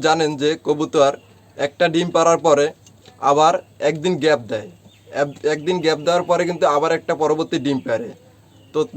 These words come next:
যখন ওই পরবর্তী ডিমটা পাড়ে, ওই দিন থেকেই কিন্তু কবুতর ডিমে তাপ দিতে থাকে। যখন ওই দি-, প্রথম দিন থেকেই তাপ দিতে থাকে ডিমে, তখন কিন্তু একটা ডিমে প্রথমত ব্লাড হয়, আর এক, প্রথম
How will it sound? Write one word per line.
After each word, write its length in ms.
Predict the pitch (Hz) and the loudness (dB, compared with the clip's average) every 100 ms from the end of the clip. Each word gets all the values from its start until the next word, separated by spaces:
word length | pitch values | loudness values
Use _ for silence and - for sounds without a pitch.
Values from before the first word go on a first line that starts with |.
| 131 | -4
যখন 220 | 151 190 185 | -2 2 0
ওই 60 | 180 165 | 2 0
পরবর্তী 360 | 160 175 175 170 | 0 -2 -4 -4
ডিমটা 260 | 175 170 175 | -4 -2 0
পাড়ে, 180 | 170 151 147 | 2 0 0
ওই 80 | 156 175 | 0 0
দিন 80 | 185 | -2
থেকেই 180 | 180 185 175 | -2 -4 -4
কিন্তু 140 | 170 170 | -6 -6
কবুতর 340 | 165 156 151 131 | -4 0 -2 -2
ডিমে 180 | 147 165 143 | -4 -4 -2
তাপ 120 | 135 131 | -2 -2
দিতে 180 | 147 151 123 | -6 -4 -6
থাকে। 220 | 107 214 - _ _ - - 143 | -8 -12 -18 _ _ -20 -6 -4
যখন 220 | 147 180 175 | -2 -2 -2
ওই 60 | 165 139 - _ _ - 131 | -4 -10 -20 _ _ -16 -4
দি-, 160 | 165 156 | -2 -2
প্রথম 200 | 156 175 170 | -4 -4 -6
দিন 80 | 175 | -4
থেকেই 200 | 180 180 175 | -2 -2 0
তাপ 100 | 147 160 | -2 -4
দিতে 140 | 156 170 | -6 -6
থাকে 140 | 165 143 | -6 -4
ডিমে, 220 | 147 135 147 - - - 143 | -4 -4 -8 -16 -20 -8 -6
তখন 200 | 151 165 | -4 -6
কিন্তু 200 | 170 156 175 - 156 | -6 -8 -10 -4 -4
একটা 220 | - 190 185 | -2 -2 0
ডিমে 200 | 190 190 170 | 0 -2 -4
প্রথমত 380 | 160 175 170 175 175 - - _ 123 127 | -4 -2 -2 -2 -6 -10 -20 _ -6 0
ব্লাড 280 | 156 170 160 | 2 2 -2
হয়, 160 | 139 104 - _ _ - | -12 -12 -16 _ _ -8
আর 80 | 131 | -6
এক, 60 | 139 - | -6 -6
প্রথম 240 | 160 165 | -8 -6